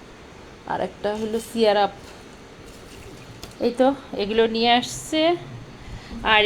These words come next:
এখানে হলো ষাটটা ডিম নিয়ে আসছে। তো এখনও বাকি আছে মাংসটা, মাংসটা নিয়ে আসলে আল্লাহর রহমতে মোটামুটি বাজার শেষ। এই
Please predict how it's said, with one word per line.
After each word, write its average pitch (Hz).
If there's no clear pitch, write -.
এখানে 240
হলো 247
ষাটটা 233
ডিম 233
নিয়ে 226
আসছে। 226
তো 247
এখনও 277
বাকি 247
আছে 277
মাংসটা, 247
মাংসটা 233
নিয়ে 226
আসলে 240
আল্লাহর 214
রহমতে 240
মোটামুটি 220
বাজার 196
শেষ। 247
এই 233